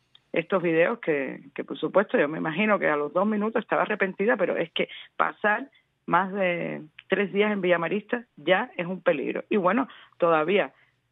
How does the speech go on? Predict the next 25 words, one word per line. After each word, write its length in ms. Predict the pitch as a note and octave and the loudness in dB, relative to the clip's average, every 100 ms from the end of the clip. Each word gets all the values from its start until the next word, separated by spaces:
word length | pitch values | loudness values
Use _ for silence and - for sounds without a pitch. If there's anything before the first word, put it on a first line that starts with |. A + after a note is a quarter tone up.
| _ | _
eh, 520 | D#3 C#3+ - - - - _ | -2 0 -2 -6 -10 -18 _
esa, 840 | D#3 D#3+ F3+ - - D#3 D3+ D3 C#3+ D3 _ - - | -4 -2 -4 -2 -2 -6 -8 -10 -12 -18 _ -20 -12
esa, 720 | - - F3 E3 E3+ - - - | -10 -4 -4 -2 -4 -4 -6 -6
esa 260 | D#3+ G3+ F3 | -6 -2 2
joven, 520 | A#3 A#3 A#3 D#4+ C#4 _ _ - | 2 4 2 -2 -8 _ _ -10
Zulmira, 440 | - D#3 F#3+ A#3 B3 | -6 -2 2 2 0
no 240 | G3 F3+ | -2 -2
tiene 280 | G3+ G3 F3+ | 0 0 0
juicio 440 | D#3+ G#3+ G#3 D#4+ G#4+ _ _ _ | 2 0 2 -2 -2 _ _ _
y 100 | G3 | -4
sigue 340 | - A3 F3+ | 0 4 4
presa. 400 | D3+ - - - - _ | 2 -4 -8 -14 -16 _
Ya 140 | - | -2
pasó 360 | - G3 A3+ - _ | -2 -2 -4 -4 _
un 220 | C4+ C#4+ | 0 2
año 340 | G3 F3+ E3+ D3+ | 2 0 -2 -4
de 160 | C3 | -6
eso. 200 | C3+ - D3+ _ _ _ _ | -8 -16 -20 _ _ _ _
También 420 | - D3 D#3+ G3+ G#3+ | -2 -2 2 2 2
está 200 | - G#3+ | -2 -4
el 120 | G3 | 2
caso 300 | G#3 G#3+ - | 0 0 0
de 140 | E3 | 0
Yasmani 460 | D3 D3 D#3+ F3 A3 | 0 -2 0 0 0
González, 640 | A3 G#3+ G3+ F#3 G3 D#4 | -4 -2 0 0 0 -6